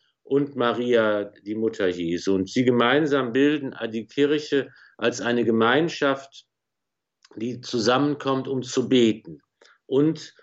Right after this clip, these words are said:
um die Ankunft des Heiligen Geistes zu erflehen uns zu erwarten und, ähm, um dann beschenkt mit den Gaben des Heiligen Geistes hinauszugehen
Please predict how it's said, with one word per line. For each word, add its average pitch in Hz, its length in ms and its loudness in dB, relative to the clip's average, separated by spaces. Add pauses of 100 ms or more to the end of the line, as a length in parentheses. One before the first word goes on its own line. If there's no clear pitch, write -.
(200)
um 131 220 -4
die 113 160 -2
Ankunft 139 460 2
des 117 160 -2
Heiligen 117 380 2
Geistes 113 600 0
zu 127 140 -2
erflehen 127 760 2 (220)
uns 123 220 -2
zu 123 100 2
erwarten 127 800 0 (460)
und, 139 560 -2
ähm, 110 480 -2 (480)
um 120 220 0
dann 175 580 0 (720)
beschenkt 165 560 -2
mit 131 120 -6
den 120 160 -2
Gaben 127 320 0
des 120 200 -6
Heiligen 113 340 0
Geistes 123 800 0
hinauszugehen 131 1300 0